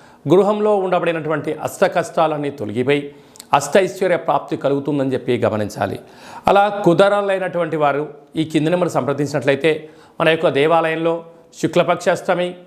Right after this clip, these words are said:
బహుళపక్ష అష్టమి, పూర్ణిమ, అమావాస్య తిథుల యందున కాళభైరవ హోమము విశిష్టంగా జరుగుతుంది కనుక మీ గోత్రనామాలు పంపించగలిగినట్లయితే WhatsApp కాల్ ద్వారా మీకు ప్రత్యక్ష ప్రసారం చేయించి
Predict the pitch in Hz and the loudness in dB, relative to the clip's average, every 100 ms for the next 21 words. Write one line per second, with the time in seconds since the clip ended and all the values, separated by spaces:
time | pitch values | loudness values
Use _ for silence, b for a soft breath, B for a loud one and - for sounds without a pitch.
0 | - 127 135 151 - 170 156 175 170 170 | -2 0 2 0 0 -2 -2 0 0 -4
1 | - B B - 165 180 185 185 185 160 | -8 B B 2 2 4 0 0 -2 -2
2 | 147 165 185 185 185 170 156 156 147 139 | 0 2 2 0 -4 -4 -2 0 0 0
3 | 175 160 131 147 B B B - 139 190 | 2 2 -2 -8 B B B 2 2 4
4 | 190 190 180 175 139 151 143 147 170 117 | 2 2 2 2 2 0 0 -2 -2 -4
5 | - 135 - 180 196 170 165 156 135 135 | -8 -8 -4 0 2 2 2 0 -2 -4
6 | 143 131 139 139 143 180 - B B B | -4 -2 -2 -2 0 -2 -4 B B B
7 | 175 135 139 147 180 180 175 170 131 123 | 0 2 2 2 0 2 2 0 -2 -6
8 | 151 165 151 147 147 139 147 147 180 180 | -6 -2 -2 0 -2 0 0 0 -2 -2
9 | B B B 131 131 165 202 - 180 170 | B B B 2 2 4 0 2 0 2
10 | 160 160 151 139 131 123 - 156 - 151 | 2 0 0 -4 -6 -8 -6 -6 -4 -2
11 | 143 - 147 151 151 156 151 156 190 185 | 0 2 2 2 -4 -4 -4 -4 -2 -2
12 | - | -4